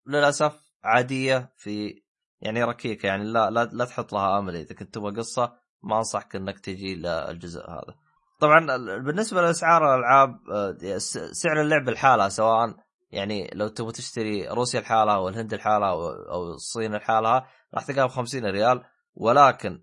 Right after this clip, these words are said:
آه، ثلاثية كاملة بقيمة مية وثلاثين ريال في، آه، متجر السعودي في، آه، الإكس بوكس.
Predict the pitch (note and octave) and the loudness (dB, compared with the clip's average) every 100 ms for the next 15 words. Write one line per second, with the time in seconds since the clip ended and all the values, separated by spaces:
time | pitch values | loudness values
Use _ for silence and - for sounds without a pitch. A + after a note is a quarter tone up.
0 | _ F#2 F#2 F2+ D2+ D#2+ - A#2+ C3 E3+ | _ -2 0 0 -2 -6 0 0 2 0
1 | D#3 - D3 C#3+ D3 C#3+ - _ _ A#2 | 0 4 6 6 4 2 0 _ _ -6
2 | - C#3 C3 C3+ C#3 C3 C3 B2 C#3 A#2+ | -2 -2 -2 -4 -4 -2 -4 -4 -4 -4
3 | A2 A#2+ C3 B2+ _ _ _ - A2 A2 | 0 4 4 2 _ _ _ -6 -4 -2
4 | G2+ G2+ F#2+ A#2 A#2+ A#2 A#2 - F#2 F#2+ | 0 2 2 -2 -4 -2 -2 -2 -4 -6
5 | - G#2+ A#2+ B2 A#2+ B2 A2 - - G2+ | -8 -6 -6 -6 -6 -6 -8 -12 -10 -6
6 | G2 G2 F2 E2+ E2 D2 C#2+ - F2 E2+ | -6 -4 -4 -6 -6 -8 -10 -12 -12 -10
7 | E2 - F2+ F#2 - - | -10 -10 -10 -10 -12 -20